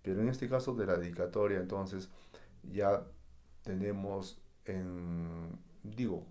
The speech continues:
por ejemplo, ustedes que están, eh, terminando su carrera, ha habido personas que le han apoyado, no solo en esta tesis,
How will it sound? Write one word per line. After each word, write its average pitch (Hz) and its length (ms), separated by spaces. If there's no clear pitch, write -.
por - 140
ejemplo, 95 320
ustedes 92 320
que - 80
están, 92 400
eh, 85 260
terminando 95 400
su 95 160
carrera, 95 460
ha 92 80
habido 101 300
personas 92 500
que 87 100
le 85 80
han 90 120
apoyado, 87 320
no 160 160
solo 156 260
en 98 80
esta 92 240
tesis, 85 380